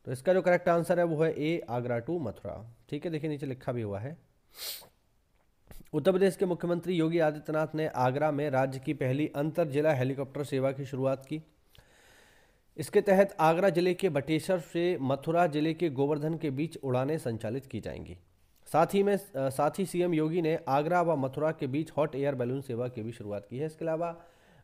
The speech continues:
वृंदावन में already जो है, अ, जो स्पोर्ट, अ, जो एयर स्पोर्ट एडवेंचर होते हैं वो already चल ही रहे हैं, है ना, पैराग्लाइडिंग वगैरह already चल ही रही है।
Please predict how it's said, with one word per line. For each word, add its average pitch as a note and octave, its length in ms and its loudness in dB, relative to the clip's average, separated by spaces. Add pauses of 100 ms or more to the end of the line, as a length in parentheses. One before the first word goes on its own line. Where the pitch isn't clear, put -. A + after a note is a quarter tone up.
वृंदावन D#3+ 400 -2
में E3+ 180 -4
already D3+ 440 -4
जो C#3+ 120 -4
है, C#3+ 300 -4
अ, A#2+ 300 -6
जो B2 280 -6
स्पोर्ट, D3 340 -4 (300)
अ, B2 80 -8
जो B2 180 -8
एयर C#3+ 220 -2
स्पोर्ट C#3 300 -8
एडवेंचर B2+ 380 -2
होते B2+ 220 -6
हैं C3+ 60 -6
वो A#2+ 160 -4
already A#2 280 -8
चल A2+ 100 -6
ही A2+ 80 -6
रहे A2+ 180 -10
हैं, B2 120 -10
है A2+ 80 -8
ना, C#3 120 -14 (120)
पैराग्लाइडिंग A2+ 540 -4
वगैरह G#2 200 -6
already G#2 340 -8
चल F#2+ 140 -12
ही F2+ 120 -10
रही C#2 180 -14
है। F#2 180 -18